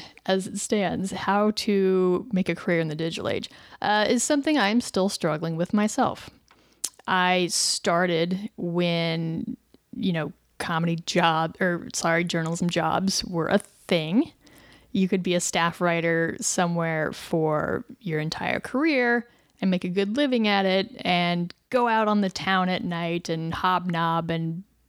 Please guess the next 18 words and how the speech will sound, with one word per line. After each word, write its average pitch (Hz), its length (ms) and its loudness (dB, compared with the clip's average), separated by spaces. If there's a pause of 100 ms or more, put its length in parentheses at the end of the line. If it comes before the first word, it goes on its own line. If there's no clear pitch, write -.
be 190 300 0
invited 175 520 0
to - 180 -8
Truman 190 400 0
Capote's 185 560 -2
black 170 420 0
and 180 140 0
white 170 240 0
ball 165 600 2 (640)
and 220 680 2 (120)
have 240 260 0
all 240 320 0
of 220 100 -2
these 233 320 0
movies 240 680 0
made 220 280 0
about 208 400 0
your 208 460 0